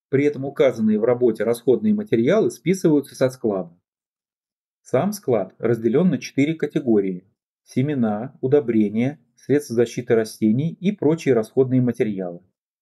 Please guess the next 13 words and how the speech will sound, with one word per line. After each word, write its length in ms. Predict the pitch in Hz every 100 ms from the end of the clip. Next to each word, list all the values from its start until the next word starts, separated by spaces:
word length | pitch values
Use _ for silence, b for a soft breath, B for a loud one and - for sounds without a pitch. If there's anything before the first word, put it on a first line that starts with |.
| _
Заполняется 720 | 107 120 120 127 185 220 -
он 180 | 113 98
в 80 | -
полуавтоматическом 1040 | 131 170 165 - 123 113 139 - - 139
режиме, 460 | 139 131 107 87 87 _ _ _
то 100 | 120
есть 160 | 113
нам 220 | 151 196
достаточно 560 | 131 127 - 120 - 117
только 380 | 110 135 131 117
формировать 640 | - 120 127 135 131 117
приходные 600 | - 117 - 143 135 131
операции, 800 | 127 127 131 104 92 - 98 95